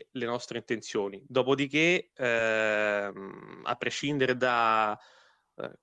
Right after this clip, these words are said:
capacità realizzative o da solidità difensiva, mm, secondo me il nostro punto di forza che ci contraddistingue, che ci deve contraddistinguere, è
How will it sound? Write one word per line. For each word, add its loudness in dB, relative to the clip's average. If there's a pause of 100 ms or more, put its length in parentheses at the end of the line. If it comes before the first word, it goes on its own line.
(140)
capacità 0
realizzative 2
o 0
da -4 (140)
solidità -4
difensiva, 0 (640)
mm, -8 (960)
secondo 0
me 2
il -2
nostro -2
punto -4
di -6
forza 0
che -2
ci -14
contraddistingue, -6
che -18
ci -14
deve -2
contraddistinguere, -4
è 0